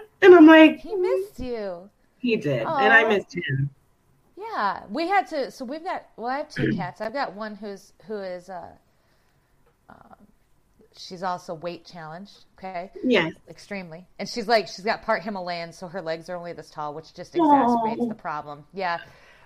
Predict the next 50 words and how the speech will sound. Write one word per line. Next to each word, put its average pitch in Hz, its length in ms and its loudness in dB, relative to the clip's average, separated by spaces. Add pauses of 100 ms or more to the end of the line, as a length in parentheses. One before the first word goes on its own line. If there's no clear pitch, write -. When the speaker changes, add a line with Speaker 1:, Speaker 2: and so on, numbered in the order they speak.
(100)
Speaker 2:
But 226 80 -6
she's 370 240 -6
fine. 175 300 -2
She 302 160 -10
can't 320 260 -10
clean 254 200 -8
her 202 80 -6
butt. 180 300 -2
I 185 120 -4
have 240 180 -2
to, 220 100 -10
like, 170 200 -10
bathe 156 240 -8
her 185 200 -8 (160)
on 180 200 -12
her 175 100 -12
butt 160 260 -8
because 180 240 -18
she - 80 -20
can't - 220 -18
clean 190 220 -16
it. 220 120 -12 (480)
But 185 60 -10
that 214 140 4
doesn't 185 200 -8
matter. 156 200 -4
That's 185 240 -4
not 208 160 -4
the - 20 -20
cat 196 200 -2
that 180 60 -12
I'm 170 80 -10
talking 185 300 -4
about. 160 220 -16
So 202 100 -16
we 233 60 -2
have 240 80 -4
this 233 140 -8
other 226 160 0
cat, 180 260 -10
and 190 80 -14
this 226 100 -16
cat 247 260 -4
was 190 140 -12
given 196 300 -12
to 190 140 -14
us 170 220 -6
by 160 380 -8 (160)
Mother 208 260 -8
Shipwreck. 147 520 -12